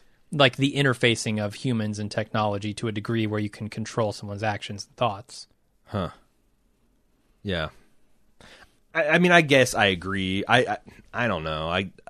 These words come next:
Speaker 2: you hear about, like, you know, what, what the military and the government is working on and what we know versus, like, you know, what they could be. Like, like, so the last thing we really know is, like, a lot of stuff that's been,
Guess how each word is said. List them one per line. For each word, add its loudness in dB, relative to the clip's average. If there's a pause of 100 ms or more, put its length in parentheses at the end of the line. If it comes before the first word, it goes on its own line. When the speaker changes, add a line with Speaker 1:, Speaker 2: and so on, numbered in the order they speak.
(280)
Speaker 2:
you -8
hear 0
about, 2
like, -6
you -6
know, -6
what, 0 (640)
what 0
the -6
military 0
and -2
the -4
government -2
is -10
working -4
on -4 (160)
and -8
what 0
we -2
know 2
versus, -4
like, -2
you -4
know, -6
what -4
they -4
could -12
be. -6
Like, -6
like, -4
so -10
the -6
last 2
thing -4
we -4
really -2
know -2
is, -8
like, -4
a -6
lot -2
of -6
stuff -6
that's -14
been, -6